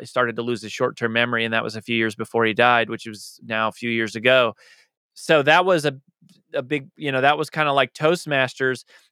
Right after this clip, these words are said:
And right at that same time, I had finished graduate school, and a guy that I had met in college,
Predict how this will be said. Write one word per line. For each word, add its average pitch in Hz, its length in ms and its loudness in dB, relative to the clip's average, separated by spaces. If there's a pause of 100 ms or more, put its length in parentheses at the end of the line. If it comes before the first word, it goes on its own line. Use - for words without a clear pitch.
And 139 160 -4
right 165 180 6
at 175 100 0
that 147 180 0
same 147 280 -2
time, 151 640 0 (640)
I 139 160 6
had 139 240 0
finished 185 400 -2
graduate 160 500 4
school, 127 500 -2 (640)
and 135 640 2 (200)
a 139 100 -4
guy 143 260 4
that 147 140 2
I 135 80 4
had 131 160 -2
met 143 180 0
in 135 80 -12
college, 139 640 0